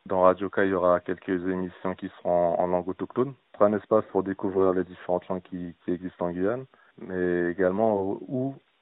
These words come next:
les locuteurs peuvent pratiquer d'une autre manière, en fait, dans, dans cet espace médiatique-là. Ça pourra être un espace, euh, d'expression dans leur langue. Et ensuite, les cultures, parce que ça va ensemble.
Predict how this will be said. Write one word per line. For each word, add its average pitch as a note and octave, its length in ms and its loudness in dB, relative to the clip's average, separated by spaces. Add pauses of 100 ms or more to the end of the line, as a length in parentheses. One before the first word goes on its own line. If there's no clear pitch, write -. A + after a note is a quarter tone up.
(300)
les G2 60 0
locuteurs G2 500 0
peuvent G2 200 -2
pratiquer - 540 0
d'une G2+ 200 -6
autre G2 220 -4
manière, G2+ 360 -2
en G2 80 -2
fait, A2 200 -6 (720)
dans, F#2 340 2
dans F2 220 -6
cet - 140 -6
espace F#2 280 -2
médiatique-là. F#2+ 640 -2 (760)
Ça G2+ 80 -2
pourra G#2 380 6 (540)
être G2 220 -4
un F#2 140 -2
espace, G2+ 380 4 (100)
euh, F2+ 440 2 (120)
d'expression - 640 -6
dans G2 160 0
leur F#2 180 2
langue. F#2+ 280 -2 (880)
Et A#2 40 -4
ensuite, - 340 -4
les G2+ 100 -2
cultures, C3+ 420 0
parce - 220 -4
que F#2 340 -2
ça F#2 80 2
va F#2 140 2
ensemble. F2+ 580 0